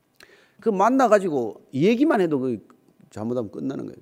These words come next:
그래서 예-, 예수님께서 "물러가라요. 사탄아 물러가라." 이 "사탄아 물러가라" 또 우리가 듣지 않습니까? 베드로한테도 이 얘기를 쓰잖아요.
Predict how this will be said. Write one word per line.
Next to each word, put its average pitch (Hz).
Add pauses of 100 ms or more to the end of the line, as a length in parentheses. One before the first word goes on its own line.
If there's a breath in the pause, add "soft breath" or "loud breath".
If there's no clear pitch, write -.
그래서 233
예-, -
예수님께서 156
"물러가라요. 151 (140)
사탄아 208
물러가라." 175 (260 soft breath)
이 226
"사탄아 277
물러가라" 247
또 233
우리가 226
듣지 202
않습니까? 139 (260)
베드로한테도 254
이 208
얘기를 151
쓰잖아요. 107